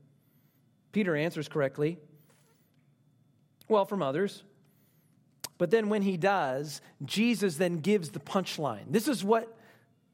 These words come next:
Peter misunderstood, and this is what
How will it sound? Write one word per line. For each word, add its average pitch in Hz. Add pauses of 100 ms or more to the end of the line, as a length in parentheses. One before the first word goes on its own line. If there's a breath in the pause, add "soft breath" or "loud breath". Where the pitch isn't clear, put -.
(640)
Peter 233
misunderstood, 196
and 151
this 170
is 175
what 185